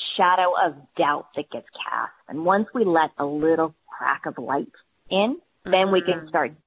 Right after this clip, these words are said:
Speaker 1: digging into it through, um, a system of inquiry. So that
Speaker 2: Yeah.
Speaker 1: was the game changer for me, was to stop accepting these thoughts on autopilot and to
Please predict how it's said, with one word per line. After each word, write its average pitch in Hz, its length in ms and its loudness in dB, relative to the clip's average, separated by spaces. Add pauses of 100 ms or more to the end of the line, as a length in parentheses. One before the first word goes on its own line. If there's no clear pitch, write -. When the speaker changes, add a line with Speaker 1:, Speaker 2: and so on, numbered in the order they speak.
Speaker 1:
digging 160 440 -10
into 151 400 -2
it 120 160 -4 (260)
through, 139 360 -4 (380)
um, 127 460 -6
a 147 120 -8
system - 300 -10
of 131 100 -8
inquiry. - 560 -12 (260)
So - 80 -8
that 185 160 2
Speaker 2:
Yeah. - 40 -2
Speaker 1:
was 214 140 2
the 185 60 2
game 156 340 -2
changer 143 360 -8
for - 60 -18
me, 180 180 -2
was 139 240 -2
to 151 120 -14 (120)
stop - 320 0
accepting 160 480 -4
these 143 200 -4
thoughts 139 260 0
on 147 120 -4
autopilot 117 680 0 (340)
and 165 140 0
to 175 80 2